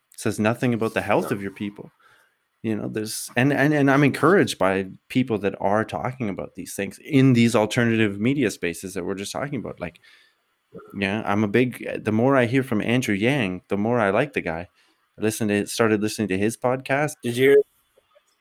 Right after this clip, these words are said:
Speaker 2: du-, Dark Horse Duo
Speaker 1: Oh,
Speaker 2: theory
Speaker 1: yeah,
Speaker 2: with
Speaker 1: yeah.
Speaker 2: Weinstein and that, uh,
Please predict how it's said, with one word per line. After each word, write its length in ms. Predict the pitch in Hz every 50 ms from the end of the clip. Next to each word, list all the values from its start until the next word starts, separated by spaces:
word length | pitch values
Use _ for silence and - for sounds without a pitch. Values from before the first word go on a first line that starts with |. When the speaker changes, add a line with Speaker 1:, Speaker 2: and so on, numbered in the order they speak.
| _ _ _ _ _ _ - - _ _ _ - - _ _ _ _ _ _ _ _
Speaker 2:
du-, 360 | - 107 110 120 123 - - 104
Dark 340 | - 107 104 110 110 - -
Horse 280 | 123 113 113 110 110
Duo 600 | 101 90 87 104 104 110 110 113 113 117 113 110 110 - _ _ _ _ _ - - - - - - - - - _
Speaker 1:
Oh, 200 | - 110 113 113
Speaker 2:
theory 160 | 110 107 107 110
Speaker 1:
yeah, 140 | 110 110
Speaker 2:
with 100 | 110 104
Speaker 1:
yeah. 200 | 104 101 101 95
Speaker 2:
Weinstein 440 | 98 107 107 107 - - 113 113 113
and 120 | 110 110 107
that, 160 | 107 104 101 - 101
uh, 120 | 101 98